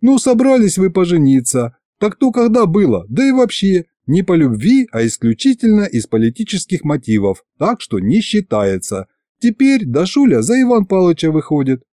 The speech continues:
Всё, конфликт исчерпан. Пусть Господь рассудит, мрачно заявил Рыжий и потянул из ножен меч.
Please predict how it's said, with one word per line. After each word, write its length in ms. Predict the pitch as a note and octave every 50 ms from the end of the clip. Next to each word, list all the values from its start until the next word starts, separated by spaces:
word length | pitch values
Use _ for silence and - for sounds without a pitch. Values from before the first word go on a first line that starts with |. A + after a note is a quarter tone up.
| _ _ _
Всё, 380 | - - - C#4+ D4 D4 C#4 - _ _ _ _ _
конфликт 520 | - D#3 F3 F#3+ - G3+ G3 F#3+ D#3 _ E3
исчерпан. 720 | E3 - - - - C#4 C4 A3 - A#2 G2 F#2 E2+ - _ _ _ _ _ _ _ _ _ _ _ _ _ _ _ _ _ _ _ _
Пусть 380 | - D3+ G#3 A#3 - - - A#2+
Господь 580 | A#2+ A#2 E3 G3 F#3 - - - A3+ F3+ - F#2+
рассудит, 680 | F2 G#2+ A2 - - - B2+ A2 G2 F#2+ G2+ - _ _ _ _ _ _ _ _
мрачно 520 | - G#2+ A#2 C3 E3+ G3 F#3+ - F3 E3+ D3+
заявил 460 | B2+ C3 B2+ A#2 A2 A#2+ A#2 G#2+ G#2+
Рыжий 380 | A2+ G3 A#3+ A3+ G3+ G#3 G#3 F#3
и 140 | - A2+
потянул 500 | G2+ - D3+ - - A2 A#2 D#3+ G#3+ A3 -
из 240 | - A2+ A2 G#2 G2
ножен 380 | G#2+ C#3 E3+ D#3+ D#3 E3 D#3
меч. 420 | B2 G2+ G2 G2+ F#2+ - - -